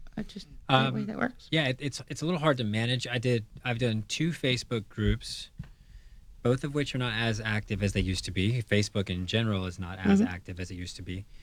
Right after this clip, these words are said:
Speaker 2: Uh, so then I was like, "Okay, well, Instagram's where it's at." So I set up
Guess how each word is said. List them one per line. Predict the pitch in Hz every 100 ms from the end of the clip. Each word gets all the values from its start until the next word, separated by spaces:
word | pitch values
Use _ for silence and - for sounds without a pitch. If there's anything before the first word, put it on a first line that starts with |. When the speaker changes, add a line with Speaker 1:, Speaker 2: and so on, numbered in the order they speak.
| - - -
Speaker 2:
Uh, | 98 98
so | 104 117
then | 117
I | 113
was | 104
like, | 101
"Okay, | 120 92
well, | 95 - - - -
Instagram's | 143 147 117 107 101 95
where | 95 90
it's | 85
at." | 90 85 - 90
So | - 107
I | 104
set | 98 - 107
up | 104 101